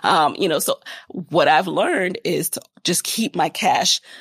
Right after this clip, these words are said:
very solid, because no matter how great someone is, well-intentioned, whether it be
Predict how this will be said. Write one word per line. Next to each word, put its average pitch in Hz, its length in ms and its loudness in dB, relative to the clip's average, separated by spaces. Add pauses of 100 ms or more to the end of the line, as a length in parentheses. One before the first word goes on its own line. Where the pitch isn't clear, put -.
(120)
very 165 380 0
solid, - 460 0
because 180 380 -2
no 170 120 0
matter 196 280 0
how 208 240 0
great 190 400 -2
someone 190 300 0
is, 175 300 0
well-intentioned, 180 840 0
whether 170 220 0
it 127 120 -4
be 143 260 -2